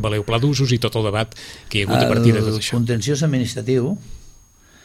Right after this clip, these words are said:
Speaker 2: si hagués sabut que em feies aquesta pregunta, hagués portat, eh, el que el, el contenciós administratiu Sala disset, eh, ha dit i ha arribat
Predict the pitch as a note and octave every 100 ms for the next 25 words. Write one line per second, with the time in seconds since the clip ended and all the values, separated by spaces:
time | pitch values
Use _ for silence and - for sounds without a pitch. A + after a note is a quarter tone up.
0 | - - - - - _ - - - -
1 | G#2+ A#2+ A#2 G#2+ G#2 A2 G#2+ G#2 G2+ A2
2 | G#2+ G#2 G2+ G#2+ G#2 A2 A#2+ A2+ - A2
3 | G#2+ G#2+ G#2 - C3+ A2 G#2+ G2+ G2+ G2
4 | A2+ G2+ - - - - - G#2 G#2 G2
5 | G#2+ - G#2 G#2 G#2 G#2 G2+ - A2 A2
6 | G2+ G#2+ G2 A2 - A2 A2 G#2 G2+ A2
7 | G#2+ - - _ _ - - - - -
8 | - A2+ G#2+ G#2 G2 G2 F#2+ - - -
9 | - A2 A#2 C3 - - - - - -
10 | - - - - A2 G#2+ G#2+ G#2 G#2+ A2+
11 | G#2